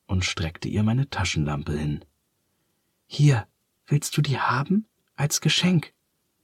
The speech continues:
"Wirklich?" "Ja, wir haben doch zwei." Sie nahm die Taschenlampe und leuchtete grinsend durch das Zimmer.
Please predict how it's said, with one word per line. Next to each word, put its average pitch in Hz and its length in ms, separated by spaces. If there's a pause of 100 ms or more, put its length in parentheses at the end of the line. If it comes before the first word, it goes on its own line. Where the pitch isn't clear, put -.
(160)
"Wirklich?" 90 1080 (760)
"Ja, 120 520
wir 120 200
haben 143 220
doch 131 160
zwei." 87 540 (580)
Sie - 200
nahm 87 280
die 110 120
Taschenlampe - 680
und 107 260
leuchtete 117 640
grinsend 143 640
durch 123 180
das - 240
Zimmer. 98 460